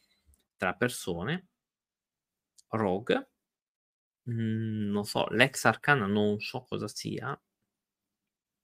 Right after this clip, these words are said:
ignoro proprio cosa, che gioco da tavolo sia.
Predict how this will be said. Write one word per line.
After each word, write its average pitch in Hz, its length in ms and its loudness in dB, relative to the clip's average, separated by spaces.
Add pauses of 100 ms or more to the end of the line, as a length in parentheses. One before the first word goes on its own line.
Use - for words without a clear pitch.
(260)
ignoro 104 420 4
proprio 101 320 -4
cosa, 95 220 0
che 101 180 -2
gioco 101 240 0
da 107 120 -6
tavolo 185 280 6
sia. 127 180 4